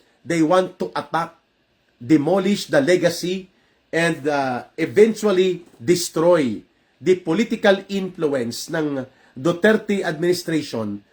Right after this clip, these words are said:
especially po ang pagka-insecure ni Marcos hinggil po sa usapin ng paglaban at pagdurog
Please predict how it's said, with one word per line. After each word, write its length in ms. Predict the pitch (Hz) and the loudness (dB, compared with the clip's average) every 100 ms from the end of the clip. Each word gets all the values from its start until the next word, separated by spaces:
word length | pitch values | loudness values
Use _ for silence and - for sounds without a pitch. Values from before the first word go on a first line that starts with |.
| _ _ | _ _
especially 760 | 180 165 - 202 196 202 185 180 | -4 -4 -4 -2 0 2 2 2
po 240 | 160 156 | 2 0
ang 160 | 156 - | -2 -2
pagka-insecure 880 | - 175 165 156 156 - 185 220 196 | -2 -2 -2 -2 -4 -2 2 2 2
ni 80 | |
Marcos 560 | 165 139 - - - - _ _ _ | 0 -2 -4 -8 -10 -16 _ _ _
hinggil 480 | 170 170 143 180 170 | -6 -4 2 2 2
po 160 | 196 165 | -4 -2
sa 160 | 156 | -4
usapin 600 | 147 151 - 143 127 120 _ _ - | -2 -4 -2 -2 -2 -6 _ _ -6
ng 220 | 131 165 165 | 0 0 2
paglaban 760 | 156 127 151 147 135 131 120 117 | -2 0 2 2 0 -2 -4 -8
at 160 | 143 - | -12 -8
pagdurog 640 | 131 104 151 143 143 120 | -8 -2 0 0 -2 -4